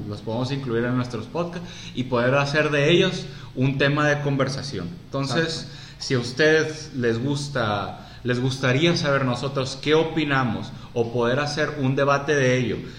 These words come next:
Speaker 1: de manera que tengamos, eh, investigación de por medio, estadísticas, todo para hacer algo más completo, entonces háganoslo saber, pregúntenos y nosotros vamos a ver para poder incluirlo en nuestros próximos capítulos.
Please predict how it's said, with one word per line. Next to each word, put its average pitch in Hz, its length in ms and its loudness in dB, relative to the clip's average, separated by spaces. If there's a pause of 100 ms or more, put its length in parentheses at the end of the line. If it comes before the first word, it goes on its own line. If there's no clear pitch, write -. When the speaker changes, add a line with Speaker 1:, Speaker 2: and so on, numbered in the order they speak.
(140)
Speaker 1:
de 123 160 2
manera 123 1040 2
que 131 100 -4
tengamos, 135 880 0 (380)
eh, 110 360 -2
investigación 139 800 2
de 139 80 4
por 127 200 0
medio, 127 640 2
estadísticas, 135 1300 -4 (100)
todo 147 420 2
para 123 240 2
hacer 139 360 -2
algo 131 280 2
más 143 280 0
completo, 156 580 -4
entonces 143 500 -6
háganoslo 143 380 2
saber, 139 340 0 (340)
pregúntenos 185 840 2 (160)
y 127 100 -2
nosotros 131 540 0 (180)
vamos 127 340 0
a 120 80 -2
ver 160 240 2 (480)
para 113 300 4
poder 117 200 2
incluirlo 127 680 2
en 127 80 -2
nuestros 110 300 -4
próximos 104 420 -4
capítulos. - 640 -10